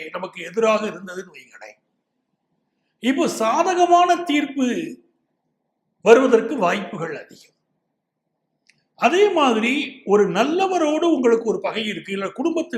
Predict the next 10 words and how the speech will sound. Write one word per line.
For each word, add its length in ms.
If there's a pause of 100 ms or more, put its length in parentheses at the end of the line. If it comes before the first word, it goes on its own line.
பெரியவர்களோடு 680
பகை 260
இருக்கு, 320 (520)
உங்கள் 360
பிள்ளைகளோடு 720
உங்களுக்கு 340
பிரச்சனை 400
இருக்குன்னா 320
அந்த 160
பிரச்சனை 520